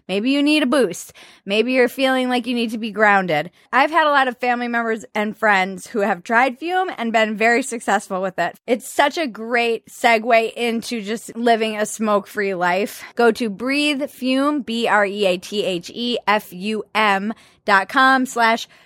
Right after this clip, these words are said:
Bridget. Use the code Bridget and get ten percent off your entire order. Link is in the description below. Tired of feeling like somebody's always watching you on the internet? Maybe advertisers know a little too much about you,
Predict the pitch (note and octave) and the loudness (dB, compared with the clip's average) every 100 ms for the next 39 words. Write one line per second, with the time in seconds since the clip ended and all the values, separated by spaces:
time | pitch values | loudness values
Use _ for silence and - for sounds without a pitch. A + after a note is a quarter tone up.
0 | _ - G#3+ B3 C#4+ A#3 A3+ C4+ - - | _ -6 0 2 2 0 0 -2 -8 -18
1 | _ _ _ F#3+ G#3 F4 C#4 D4 C#4+ A#3 | _ _ _ -8 -2 -2 -2 -2 0 2
2 | A3+ A3 A3+ A3 - C4+ C4+ C#4+ D4+ D4+ | 0 2 2 2 0 -2 -2 -2 -4 -4
3 | - C#4+ A3+ A3+ - A3 A3+ A3+ A#3 G#3+ | -2 0 2 0 -2 -2 -2 -2 0 2
4 | A3 G#3 _ _ A#3 B3+ G#3+ G3+ G#3 - | 2 -2 _ _ 2 2 2 0 -2 -6
5 | - G#3+ A3+ A#3+ A#3+ B3 A#3 - - G3 | -8 -2 0 0 -2 -2 -4 -4 -4 -4
6 | A3+ G#3+ G3+ F3 D3+ - G#3+ C4 E4+ F#4 | -4 -4 -2 -2 -2 -4 -6 -2 2 4
7 | F4+ C4 E4 D4+ D4 C#4 D4 B3+ C4+ C4 | 2 -4 -4 -2 -2 -2 -4 -4 -4 -2
8 | C4+ A#3 B3 C4 C4+ C4 B3+ B3+ B3 A#3+ | -2 0 0 0 -2 -2 0 0 0 0
9 | B3 B3 B3 - - _ A3 E4+ F#4 F4+ | 0 0 -2 -4 -16 _ -2 0 0 0
10 | C4+ D4+ D#4 C#4+ D4 C#4 C#4 C#4+ C#4+ C#4 | 2 2 2 0 0 0 0 4 4 4
11 | A3 G#3+ A3+ B3 B3 C4 B3 B3 C#4+ B3+ | 2 0 0 0 -2 -2 0 0 0 2
12 | B3+ B3 F#3 A3 B3+ C4+ | 2 2 -2 -2 0 2